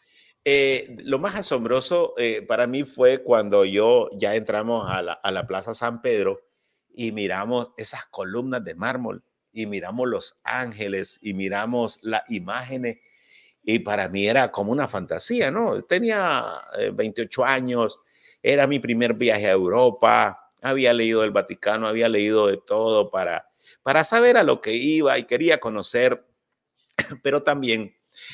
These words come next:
Eh, la, la, la, la Plaza San Pedro y, y, y, y ahí donde, donde está el ca-, el, el Papa, estaba cerrado, estaba lleno de andamios,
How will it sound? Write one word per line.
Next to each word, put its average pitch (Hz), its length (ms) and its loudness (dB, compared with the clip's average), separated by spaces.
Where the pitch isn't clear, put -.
Eh, 113 440 4
la, 98 340 2
la, 95 280 0
la, 98 320 -2
la 95 180 0
Plaza 104 300 0
San 113 260 -4
Pedro 107 680 0
y, 92 280 -6
y, 92 680 -6
y, - 20 -
y 95 200 -4
ahí 92 200 0
donde, 98 540 -2
donde 98 260 -4
está 82 360 -4
el 95 120 -6
ca-, 98 240 -4
el, 92 380 -2
el 117 180 -2
Papa, 117 440 0
estaba 101 420 0
cerrado, 113 640 2
estaba 107 400 0
lleno 131 300 -2
de 131 120 0
andamios, 98 760 -4